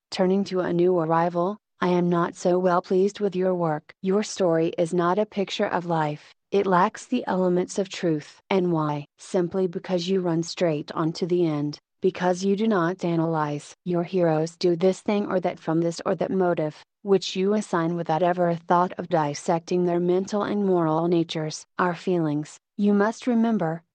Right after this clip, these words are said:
are far more complex than all that. In real life every act is the resultant of a hundred thoughts that come and go, and these you must study, each by itself, if you would create a living character. But," you will say,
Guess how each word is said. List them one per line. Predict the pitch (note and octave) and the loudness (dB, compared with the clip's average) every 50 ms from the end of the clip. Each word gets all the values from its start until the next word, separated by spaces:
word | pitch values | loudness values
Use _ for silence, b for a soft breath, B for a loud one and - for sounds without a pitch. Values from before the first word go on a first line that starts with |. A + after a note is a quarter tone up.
| _ - | _ -2
are | F#3+ F#3 | 0 0
far | E3+ - - F3 E3 E3 | 0 0 0 2 2 2
more | D#3+ D#3+ E3 E3 E3+ F3 | 2 2 2 2 0 0
complex | E3+ - F3 F3 - - F3 D3+ D#3 E3 - - - | 0 -2 -2 -2 0 -2 0 0 0 -2 -6 -10 -6
than | - F3+ E3+ F3 - | -4 -4 -4 -2 0
all | - F3 F3 E3+ | 0 0 2 2
that. | F3 D#3+ D3 C#3+ C#3+ - - _ | 0 -2 -2 -4 -6 -10 -14 _
In | - G3 F3+ F3 | -2 0 0 2
real | E3 E3 F3 F#3 G3 | 2 2 2 2 2
life | G3 G3 F#3 F#3 F#3+ F#3+ - | 2 0 0 0 -2 -2 0
every | G#3 G3+ F#3 F#3 G3+ G3+ | 0 0 2 2 0 2
act | F#3+ F3 E3+ E3+ - - | 2 0 0 -2 -6 -8
is | - G#3+ - | -8 -6 -4
the | A3 G#3+ | -2 0
resultant | G#3 G3+ F#3+ - F3+ E3+ E3+ - E3 D3+ D#3 D#3 - | 0 0 0 0 0 0 0 0 -2 -4 -4 -4 -4
of | - - E3+ | -4 -2 -2
a | E3 D#3+ D#3 | -2 -2 0
hundred | F#3 F#3 F#3 G3+ G3+ F#3+ - | 0 0 0 0 -2 -4 -2
thoughts | - F#3 D#3+ E3 - - - | 0 0 0 0 0 -2 -4
that | - E3+ D#3+ F#3 - | -2 -2 -2 -2 -4
come | - - F#3+ G3 G3 | -2 -2 -2 -2 -2
and | - G#3 G#3 - | -2 -4 -2 0
go, | G3 F3 E3 D#3 D3+ D3 D#3+ - _ _ - | 2 2 2 0 -2 -4 -6 -12 _ _ -2
and | F#3 F#3 F#3 | -2 0 2
these | F3 F3 F3 E3 - | 2 0 0 -2 0
you | E3+ E3+ F3 | 0 2 2
must | F3 F3 F3+ F#3+ F#3 - | 4 2 2 0 -2 -8
study, | - - - E3+ D#3 D#3 D3 C#3+ D3 - _ _ _ | -4 -2 0 0 0 0 -2 -4 -6 -8 _ _ _
each | G#3+ G3+ G#3+ A3 - - - | 0 0 0 0 -4 -6 -2
by | - F#3 E3+ | 0 0 0
itself, | E3+ F#3 - - - F3+ D#3+ D#3 E3 E3 - - - _ _ _ | 0 -2 -4 -6 -4 -2 0 0 -2 -4 -8 -14 -20 _ _ _
if | - F#3+ F3 - - | 0 0 0 0 0
you | F#3 F3 E3+ | 0 0 2
would | E3+ F3+ E3+ E3 | 0 -2 -4 -4
create | - - F3+ E3+ E3 E3+ F3+ - | -2 0 2 4 4 2 2 0
a | - F#3+ | -2 -2
living | F3+ F#3 F#3 F3 G3 G#3 G#3 | -2 -2 0 0 0 -2 -2
character. | - F#3+ F3 E3 D#3+ D3+ - D#3+ D3 C#3+ D#3 - _ _ - | -2 0 0 0 0 -2 -4 -6 -8 -8 -10 -12 _ _ -6
But," | D#3 D3+ D3+ D#3 - - _ _ _ _ | -4 -4 -4 -6 -8 -16 _ _ _ _
you | F#3+ F#3+ F#3+ | -2 0 2
will | F#3 A3 A#3 B3 | 2 4 2 2
say, | A#3+ - - G#3+ F#3 F3 E3+ E3 E3 | 0 0 0 2 2 2 2 0 -2